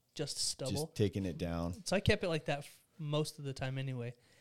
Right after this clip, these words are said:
Speaker 1: And I would grow it out, like, twice a year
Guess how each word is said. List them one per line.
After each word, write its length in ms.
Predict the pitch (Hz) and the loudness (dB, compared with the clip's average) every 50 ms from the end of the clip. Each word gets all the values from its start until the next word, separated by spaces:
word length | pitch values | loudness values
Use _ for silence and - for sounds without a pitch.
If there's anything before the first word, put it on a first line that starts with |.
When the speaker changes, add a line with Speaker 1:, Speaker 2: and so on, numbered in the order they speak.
| - - _ | -20 -16 _
Speaker 1:
And 120 | - 143 143 | -4 0 0
I 40 | 143 | 0
would 140 | 147 147 139 | 0 0 0
grow 240 | - 143 135 131 127 | 2 2 2 4 2
it 80 | 127 | 2
out, 280 | 123 123 127 131 165 147 | 2 2 0 -2 -4 -6
like, 360 | 127 120 120 - - - - _ _ _ _ _ _ _ _ _ _ _ _ _ _ _ _ _ _ _ _ _ - - 156 160 - - - | -8 -8 -8 -10 -12 -20 -20 _ _ _ _ _ _ _ _ _ _ _ _ _ _ _ _ _ _ _ _ _ -20 -18 -18 -18 -18 -12 -6
twice 300 | - - 143 139 - - | -2 0 0 0 0 -2
a 60 | 135 | -2
year 340 | 131 131 127 131 139 135 | -2 0 0 0 -2 -4